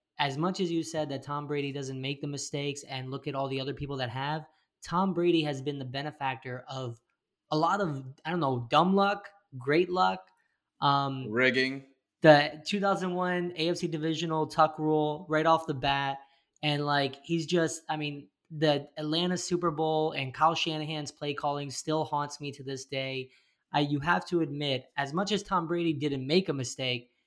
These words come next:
Speaker 1: his opponents continued to make mistakes. Uh, I feel like the Saints handed that game to the Buccaneers with Drew Brees' four interceptions. Um, so I don't know. It, it, like, it bothers me, and I'm not a,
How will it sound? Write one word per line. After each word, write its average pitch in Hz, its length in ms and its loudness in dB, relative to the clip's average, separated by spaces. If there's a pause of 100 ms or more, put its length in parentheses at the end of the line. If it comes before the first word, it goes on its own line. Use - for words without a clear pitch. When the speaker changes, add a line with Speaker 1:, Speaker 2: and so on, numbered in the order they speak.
(260)
Speaker 1:
his 175 240 6
opponents 165 540 0
continued 151 640 -4
to 135 100 -10
make 127 320 -8
mistakes. 123 640 -6
Uh, 143 240 -6
I 147 140 -2
feel 190 160 0
like 175 100 0
the 147 80 -8
Saints 160 300 -6
handed 151 500 -2
that 127 200 -4
game 127 200 -10
to 123 80 -14
the 123 60 -10
Buccaneers 123 680 -8 (280)
with 135 180 0
Drew 139 220 -2
Brees' 139 340 -4
four 139 280 -4
interceptions. 120 720 -8 (500)
Um, 127 540 0 (140)
so 147 120 0
I 156 160 8
don't 151 140 4
know. 120 100 0
It, 143 260 -2
it, 151 140 -4
like, 143 300 -2 (120)
it 131 160 -4
bothers 165 460 8
me, 143 160 -4
and 131 100 -4
I'm 131 100 -8
not 151 180 -6
a, 139 140 -10